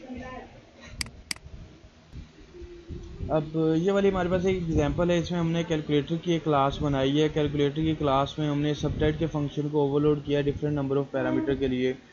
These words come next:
तो यहाँ पर हमने जो subtract का फंक्शन है इसको up to five parameter जो है वो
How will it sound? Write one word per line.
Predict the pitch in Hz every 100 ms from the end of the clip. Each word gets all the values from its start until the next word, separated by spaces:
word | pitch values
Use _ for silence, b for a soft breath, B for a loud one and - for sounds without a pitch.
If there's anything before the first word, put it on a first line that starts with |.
| -
तो | - - 175
यहाँ | 175 180
पर | 180
हमने | 175 175
जो | 175 165
subtract | 165 156 170 170
का |
फंक्शन | 170 156 151 165
है | 165
इसको | 151 165
up | 156 165
to | 160 156
five | 151 156
parameter | 165 156 151 156
जो | 151 151
है | 143
वो | 139 139 151